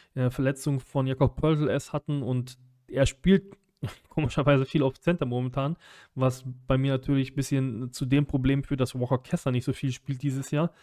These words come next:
was echt ein bisschen strange ist. Aber ja, äh, so ist es nun manchmal. Ist, wie gesagt, hier bei mir auf jeden Fall in der Aufstellung mit im Limit Contender dabei.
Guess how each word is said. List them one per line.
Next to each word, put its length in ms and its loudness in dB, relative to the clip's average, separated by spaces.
was 120 -10
echt 240 -2
ein 40 -2
bisschen 220 -2
strange 460 -2
ist. 240 -2
Aber 360 4
ja, 180 0
äh, 380 -2
so 240 0
ist 100 -4
es 80 -4
nun 140 0
manchmal. 380 0
Ist, 220 -6
wie 80 0
gesagt, 220 2
hier 240 0
bei 80 0
mir 240 2
auf 100 -2
jeden 140 -2
Fall 300 -2
in 100 6
der 100 6
Aufstellung 680 4
mit 340 -2
im 140 0
Limit 380 2
Contender 440 -2
dabei. 380 2